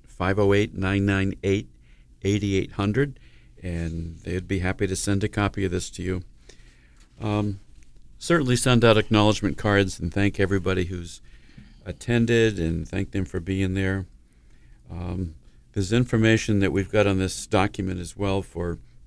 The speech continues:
uh, addresses and phone numbers and websites for the Department of Veterans Affairs, Social Security Administration,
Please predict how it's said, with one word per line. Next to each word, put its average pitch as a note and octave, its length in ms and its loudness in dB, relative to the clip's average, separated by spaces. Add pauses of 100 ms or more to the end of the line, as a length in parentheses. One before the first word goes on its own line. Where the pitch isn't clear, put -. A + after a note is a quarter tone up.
(1200)
uh, E2+ 280 -4
addresses G#2 640 2
and F#2 120 0
phone G2+ 240 0
numbers G2 420 0
and F2 200 -2
websites G2 520 -2
for F#2 140 -8
the E2 80 -8
Department F#2 460 -4
of E2+ 80 -4
Veterans F#2+ 480 -2
Affairs, F#2+ 560 -2
Social F#2 360 -8
Security A#2 520 0
Administration, F#2+ 800 -4